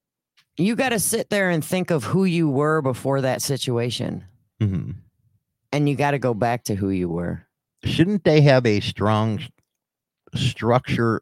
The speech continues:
Speaker 2: of friends to be there with them? But some people never experience that.
Speaker 1: Yeah. Well, and you also gotta think people, you know, some people, I don't know, people have their own ways of getting through things.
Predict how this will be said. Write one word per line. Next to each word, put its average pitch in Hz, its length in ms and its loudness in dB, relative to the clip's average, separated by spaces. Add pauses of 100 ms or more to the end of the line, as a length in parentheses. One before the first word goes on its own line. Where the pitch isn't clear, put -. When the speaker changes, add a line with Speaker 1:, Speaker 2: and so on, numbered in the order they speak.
Speaker 2:
of 95 240 0
friends 110 520 -2
to 87 100 -4
be 90 200 -6
there 139 200 2
with 143 160 2
them? 165 260 0
But 104 180 0
some 127 300 2
people 127 560 2
never 107 640 0 (260)
experience 104 880 -6
that. - 160 -12 (540)
Speaker 1:
Yeah. 131 420 -2 (140)
Well, 196 260 -2
and 196 140 -2
you 180 80 -2
also 170 240 -4
gotta 139 240 -2
think 131 280 -4
people, 131 640 -2
you 139 160 -2
know, 117 320 -2
some 151 300 -2
people, 156 440 -2 (2000)
I 151 120 -6
don't 160 160 -4
know, 127 220 -8 (100)
people 190 300 -2
have 202 140 -2
their 190 200 0
own 175 180 0
ways 170 240 -2
of 143 60 -8
getting 156 340 -2
through 151 300 -4
things. 90 520 -8